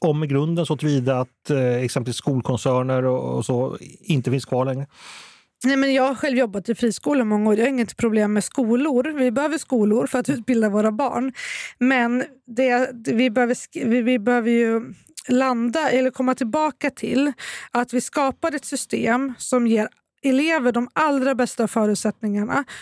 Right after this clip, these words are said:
Speaker 2: Och sen får de som vill bedriva friskolor i det systemet.
Speaker 1: Ja, men hur ska det systemet,
Speaker 2: Men
Speaker 1: vad
Speaker 2: som
Speaker 1: behöver vi
Speaker 2: det är
Speaker 1: ändra?
Speaker 2: nu, som det är nu så tar man ju hänsyn till vad aktieägare och skolkoncerner vill när man utformar skolpolitiken.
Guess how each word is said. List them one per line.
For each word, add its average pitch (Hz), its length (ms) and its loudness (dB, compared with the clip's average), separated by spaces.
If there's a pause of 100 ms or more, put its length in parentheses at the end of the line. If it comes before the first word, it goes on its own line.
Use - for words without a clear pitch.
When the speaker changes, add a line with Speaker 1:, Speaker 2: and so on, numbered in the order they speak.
(220)
Speaker 2:
Och 254 120 0
sen 320 280 0
får 311 120 -2
de 240 160 0
som 233 220 0
vill 233 420 2
bedriva 220 520 0
friskolor 226 640 0
i 240 180 2
det 202 140 2
systemet. 226 720 -4 (120)
Speaker 1:
Ja, 175 80 2
men 185 80 4
hur 196 80 0
ska 208 100 0
det 190 120 2
systemet, 165 300 -2
Speaker 2:
Men 196 100 2
Speaker 1:
vad 180 80 2
Speaker 2:
som 185 60 2
Speaker 1:
behöver - 200 2
vi - 80 -2
Speaker 2:
det - 100 -2
är - 40 -2
Speaker 1:
ändra? 233 160 -2
Speaker 2:
nu, 320 80 -2
som 262 240 -2
det 269 80 2
är 269 60 2
nu 285 420 -2
så 254 240 -2
tar 254 240 0
man 254 180 2
ju 262 60 2
hänsyn 269 640 0
till 233 160 0
vad 220 100 0
aktieägare 233 760 0
och 233 220 0
skolkoncerner 247 920 0
vill 247 380 0 (380)
när 254 240 2
man 233 160 0
utformar 226 400 0
skolpolitiken. 233 920 -2